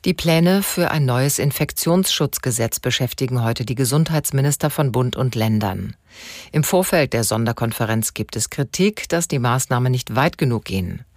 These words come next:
Bayerns Gesundheitsminister Holitschek etwa sagte, die vorgesehenen Ausnahmen von der Maskenpflicht für frisch Geimpfte und Genesene sei fachlich nicht zu rechtfertigen.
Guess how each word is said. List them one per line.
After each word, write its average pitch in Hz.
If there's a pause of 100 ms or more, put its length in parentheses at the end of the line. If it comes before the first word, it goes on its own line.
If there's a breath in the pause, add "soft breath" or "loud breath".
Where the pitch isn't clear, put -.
(440 loud breath)
Bayerns 156
Gesundheitsminister 147
Holitschek 110
etwa 104
sagte, 104
die 101
vorgesehenen 123
Ausnahmen 139
von 120
der 113
Maskenpflicht 127
für 120
frisch -
Geimpfte 139
und 113
Genesene 151 (340 loud breath)
sei 131
fachlich 135
nicht 135
zu 135
rechtfertigen. 120